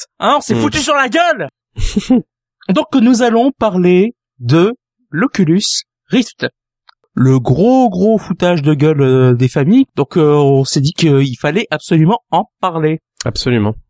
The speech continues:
Speaker 2: Ouais, on a hâte d'en parler. Il y a beaucoup de choses à dire.
Speaker 1: Allez, c'est parti. On va débuter ce podcast avec Divinity Original Sin. C'est un R P G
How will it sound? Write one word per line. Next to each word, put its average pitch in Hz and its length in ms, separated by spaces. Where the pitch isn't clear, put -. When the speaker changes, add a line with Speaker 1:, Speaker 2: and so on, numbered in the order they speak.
Speaker 2:
Ouais, 123 280
on 107 300
a 104 60
hâte 117 180
d'en 107 160
parler. 98 420
Il - 60
y - 20
a - 20
beaucoup 110 200
de - 40
choses 110 140
à 101 80
dire. 95 220
Speaker 1:
Allez, 226 260
c'est 294 240
parti. 247 540
On 196 160
va 202 320
débuter 202 840
ce - 260
podcast 165 800
avec 185 720
Divinity 175 1000
Original 240 500
Sin. 135 460
C'est - 400
un 156 160
R 165 240
P 165 160
G 156 420